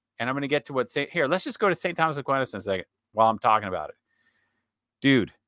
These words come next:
okay, here's this holy office stuff. We'll get to that in a second.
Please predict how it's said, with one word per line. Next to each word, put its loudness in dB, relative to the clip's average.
okay, 2
here's 0
this -8
holy 4
office 2
stuff. 2
We'll -4
get 0
to -12
that 4
in -8
a -12
second. -6